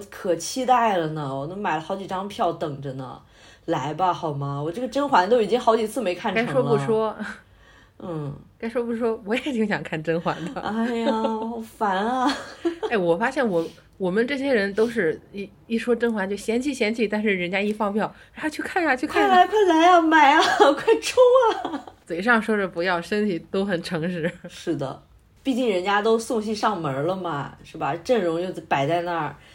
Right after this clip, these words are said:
Speaker 1: 不看说得过去吗？现在来不来都不一定呢。
Speaker 2: 对，主-，
Speaker 1: 哎。
Speaker 2: 主要是甄嬛的阵容真的是无话可说，
Speaker 1: 嗯。
Speaker 2: 戏就那样，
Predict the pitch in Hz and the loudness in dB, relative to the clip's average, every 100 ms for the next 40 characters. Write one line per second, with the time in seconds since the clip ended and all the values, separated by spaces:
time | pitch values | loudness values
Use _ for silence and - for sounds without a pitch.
0 | - - 196 - 226 226 233 220 226 220 | -20 -10 -8 -2 -2 2 4 4 2 -2
1 | 247 175 156 - - _ - 269 240 202 | -6 -6 -10 -14 -20 _ 2 4 6 4
2 | 247 202 196 240 240 220 214 240 214 156 | 6 6 4 2 -4 -4 -4 -6 -6 -8
3 | 160 170 147 151 165 156 - _ _ _ | -6 -4 -2 -4 -10 -12 -16 _ _ _
4 | - - 180 175 - - - 175 175 214 | -20 -14 -14 -14 -20 -20 -8 -2 2 4
5 | 202 202 185 170 220 226 214 - 180 175 | 2 0 -2 0 0 2 0 -2 -2 -2
6 | - 233 180 147 147 165 180 180 180 170 | 2 4 4 0 0 -2 -2 -2 0 0
7 | 170 151 147 170 156 156 147 147 156 135 | 0 -2 -2 0 0 -2 -8 -6 -6 -6
8 | - - 170 160 139 254 220 165 170 180 | -8 -12 -8 -6 -6 -2 -2 0 0 0
9 | 165 175 | 0 0